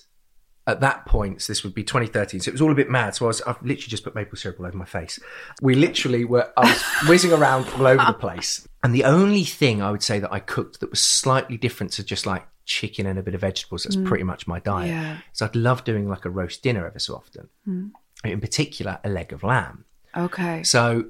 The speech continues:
Speaker 1: I used to f-, sort of just make that if I'd have friends over or whatever else all the time. And basically, Susie came to the house, opened the fridge, and all that was in the fridge, 'cause I've been away, was a, a leg of lamb, which
Speaker 2: Yeah.
Speaker 1: I, I must have bought a couple of days before, whatever it was.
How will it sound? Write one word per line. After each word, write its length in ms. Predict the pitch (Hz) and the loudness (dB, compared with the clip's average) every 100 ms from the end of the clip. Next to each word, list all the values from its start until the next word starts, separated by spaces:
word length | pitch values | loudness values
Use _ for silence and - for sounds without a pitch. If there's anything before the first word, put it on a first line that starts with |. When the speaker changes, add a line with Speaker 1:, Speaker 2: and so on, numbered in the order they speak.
| - _ _ - | -10 _ _ -4
Speaker 1:
I 220 | 95 143 | 2 4
used 220 | 147 - | 2 2
to 260 | 131 120 - | 2 2 0
f-, 320 | - - - _ - - - | -8 -20 -20 _ -20 -20 -14
sort 200 | - - | -8 -6
of 40 | 104 | -4
just 140 | 98 | -2
make 320 | 117 110 - | -2 -2 -4
that 240 | - 104 - | -2 -4 -4
if 140 | 101 | -6
I'd 140 | 95 90 | -6 -6
have 80 | |
friends 340 | - 98 92 92 | -6 -6 -6 -6
over 220 | 87 87 | -6 -6
or 80 | 87 | -6
whatever 260 | 87 85 | -6 -6
else 180 | 90 82 | -8 -8
all 60 | 87 | -10
the 60 | 85 | -10
time. 320 | - 80 82 | -8 -10 -10
And 200 | 90 80 _ _ _ _ _ | -12 -12 _ _ _ _ _
basically, 220 | 120 - - | -6 -6 -6
Susie 200 | 170 170 | -8 -6
came 120 | 110 | -8
to 80 | - | -8
the 60 | - | -16
house, 400 | - - - - - | -18 -18 -18 -16 -4
opened 220 | 131 123 | -2 -2
the 60 | 98 | -6
fridge, 320 | - 69 - | -8 -10 -12
and 100 | - - | -16 -6
all 280 | 120 143 151 | 0 2 2
that 140 | 123 | -2
was 100 | 117 | -2
in 80 | 104 | -4
the 80 | 98 | -4
fridge, 420 | - 87 65 - | -4 -6 -8 -12
'cause 100 | - | -8
I've 80 | 92 | -6
been 100 | 92 | -4
away, 300 | 92 82 76 - - _ - | -4 -6 -8 -14 -20 _ -6
was 140 | 92 | -4
a, 200 | 90 87 - | -4 -4 -4
a 60 | 90 | -4
leg 200 | 82 85 | -4 -6
of 100 | 107 | -2
lamb, 240 | 113 92 | 0 0
which 140 | 143 | -4
Speaker 2:
Yeah. 160 | 143 - | -6 -8
Speaker 1:
I, 60 | - | -6
I 20 | |
must 220 | 131 170 | -2 -2
have 80 | - | -2
bought 120 | 123 - | -4 -4
a 40 | |
couple 200 | - - | -6 -6
of 40 | 107 | -4
days 200 | 101 - | -6 -6
before, 420 | 95 - 98 92 | -10 -6 -6 0
whatever 300 | 156 143 101 | 2 2 0
it 80 | - | -6
was. 180 | 85 | -8